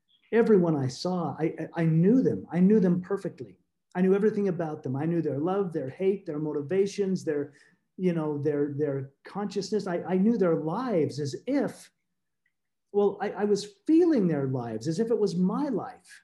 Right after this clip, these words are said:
You know, I was, I w-, uh, w-, one example, there was a nurse that just brushed by me, you know, and, and they seemed to be very unaware of me, but boy, was I aware of them. And in that simple brush by, I,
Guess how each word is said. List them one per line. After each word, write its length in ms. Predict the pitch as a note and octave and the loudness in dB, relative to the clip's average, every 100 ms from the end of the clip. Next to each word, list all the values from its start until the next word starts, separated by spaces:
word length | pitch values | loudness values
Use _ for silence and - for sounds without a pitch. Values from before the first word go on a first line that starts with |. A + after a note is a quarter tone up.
| _ F3 | _ -6
You 120 | D#3+ | -4
know, 140 | F3+ | -2
I 60 | G3 | -2
was, 360 | E3+ D3+ C3+ - | -2 -2 -6 -8
I 60 | E3+ | -4
w-, 200 | E3+ E3 - _ _ _ _ - | -4 -4 -12 _ _ _ _ -16
uh, 40 | - | -12
w-, 160 | C#3+ F3 F3+ F3 | -6 -4 -2 0
one 420 | A3 A#3 A3 - - | 4 6 6 4 -2
example, 520 | F#3 D#3 A3+ A3+ F3+ | -2 2 0 0 2
there 100 | E3+ | 2
was 140 | E3+ | 2
a 40 | F#3 | 4
nurse 340 | G#3+ B3 F#3+ | 4 4 2
that 140 | F3+ E3+ | -4 -6
just 200 | F#3+ - | -8 -4
brushed 300 | B3 - - | -4 -4 -8
by 200 | G#3 F#3+ | -4 -4
me, 200 | E3+ F3+ | -4 -4
you 100 | F3 | 0
know, 120 | F#3 G3 | 2 0
and, 120 | F#3 | 0
and 140 | F#3+ | 2
they 120 | B3+ | 2
seemed 200 | D4 C#4+ | 2 2
to 60 | G3+ | 2
be 140 | E3+ D#3+ | 2 0
very 280 | F#3 B3 | 2 2
unaware 400 | A3+ F#3+ F3 F#3 | 2 2 2 2
of 160 | D3+ A#2+ | -2 -4
me, 220 | E3 F#3+ | -4 -2
but 160 | - - - | -4 -8 -10
boy, 200 | F#3+ G#3 | -4 -2
was 200 | D#3+ C3 | -4 -6
I 100 | F3 | -4
aware 320 | E3+ D3 D3+ C#3 | -2 0 -2 -4
of 80 | - | -8
them. 380 | C3 E3+ D#3 C3 B2+ _ _ _ _ _ - | -10 -8 -8 -10 -12 _ _ _ _ _ -2
And 120 | F#3 G3 | 2 4
in 120 | G3+ | 2
that 200 | G3 - | 0 -4
simple 680 | - B3 A#3+ G#3 G3 - - E3 | -4 -2 2 2 2 -4 -20 -8
brush 360 | D#3+ G#3 - | -4 -4 -6
by, 360 | C#3+ A2+ G#2 - _ _ _ _ _ _ _ _ _ _ _ _ _ _ _ _ _ | -10 -10 -12 -20 _ _ _ _ _ _ _ _ _ _ _ _ _ _ _ _ _
I, 360 | E3+ E3+ D#3+ | -6 0 0